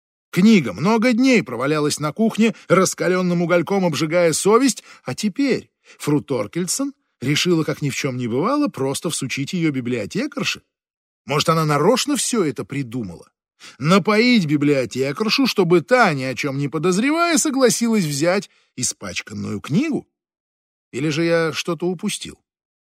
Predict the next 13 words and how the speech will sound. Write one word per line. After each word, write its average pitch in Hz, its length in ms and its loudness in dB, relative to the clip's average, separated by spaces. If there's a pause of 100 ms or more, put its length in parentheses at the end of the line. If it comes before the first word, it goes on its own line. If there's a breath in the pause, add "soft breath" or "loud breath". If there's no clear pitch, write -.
(240)
Ну 147 120 -6
что 98 200 -6
ж, - 140 -8 (220)
тогда 139 400 -6
очень 123 320 -8
жаль. - 260 -16 (920)
Я 247 180 4
едва 202 400 2
дождался, 139 680 -4
когда 107 280 -10
библиотекарша, 127 960 -2 (180 loud breath)
вдоволь 175 460 2
насмеявшись 151 920 0